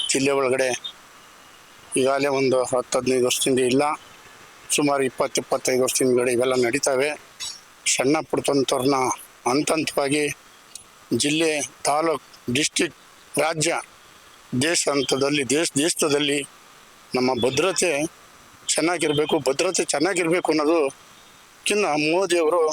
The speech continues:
ಸೂಕ್ತವಾದಂಥ ಕೆಲಸ ಮಾಡ್ತಾರೆ ಅಂತ ದೇಶದ ಜನ ಹೇಳ್ತಾರೆ.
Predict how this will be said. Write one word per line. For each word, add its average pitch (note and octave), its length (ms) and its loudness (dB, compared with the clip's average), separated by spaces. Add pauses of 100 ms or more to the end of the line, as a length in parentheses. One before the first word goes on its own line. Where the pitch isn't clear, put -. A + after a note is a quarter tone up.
(140)
ಸೂಕ್ತವಾದಂಥ D#3 720 0
ಕೆಲಸ C#3+ 260 0
ಮಾಡ್ತಾರೆ D#3+ 360 0
ಅಂತ C#3+ 200 0 (880)
ದೇಶದ D3+ 280 0
ಜನ C3 260 0
ಹೇಳ್ತಾರೆ. D3 540 0